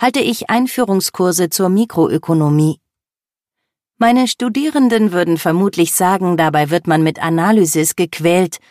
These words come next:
In Wahrheit habe ich ein etwas erhabeneres Ziel.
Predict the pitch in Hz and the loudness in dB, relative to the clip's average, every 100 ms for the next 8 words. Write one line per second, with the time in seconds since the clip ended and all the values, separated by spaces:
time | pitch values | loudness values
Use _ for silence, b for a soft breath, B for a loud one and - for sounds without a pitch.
0 | b b _ _ - 254 220 196 202 233 | b b _ _ 0 2 2 0 0 -2
1 | 269 - 269 254 - 220 220 - - - | -4 -6 -6 -4 -2 -2 -2 -6 -8 -4
2 | 214 - 175 165 185 143 147 143 151 - | -2 0 -2 0 -2 0 0 0 0 -4
3 | - 190 190 175 | -4 0 2 0